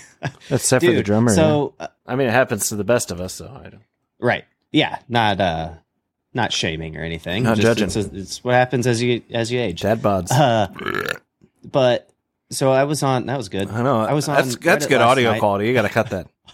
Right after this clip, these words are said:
Speaker 2: <laughs> Cut it or keep it?
Speaker 1: No, I mean, like, just,
Speaker 2: Or do
Speaker 1: I just, I want it, like, as a, a drop. Like, we can put that burp in whenever we want.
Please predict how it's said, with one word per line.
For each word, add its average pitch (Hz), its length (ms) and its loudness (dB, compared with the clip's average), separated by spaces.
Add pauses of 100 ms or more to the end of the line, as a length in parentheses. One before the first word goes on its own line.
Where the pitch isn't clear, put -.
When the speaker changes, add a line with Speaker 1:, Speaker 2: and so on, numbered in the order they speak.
(320)
Speaker 2:
<laughs> - 540 -12 (1000)
Cut 160 240 2
it 233 120 2
or 131 100 2
keep 180 300 0
it? 98 160 -4 (500)
Speaker 1:
No, 156 140 4
I 135 120 6
mean, 139 180 2
like, 123 240 2
just, - 320 -4 (180)
Speaker 2:
Or 151 100 2
do 156 120 2
Speaker 1:
I 117 120 4
just, 113 500 -4
I 107 120 2
want 117 180 4
it, 104 180 -2
like, 104 240 0
as 104 300 0
a, 95 300 0 (260)
a 107 120 -4
drop. 101 380 2
Like, 98 180 -4
we 104 120 -2
can 95 120 -6
put 110 160 -2
that 90 160 -4
burp 101 240 -4
in 90 140 -4
whenever 90 380 -10
we 87 160 -10
want. 101 300 -8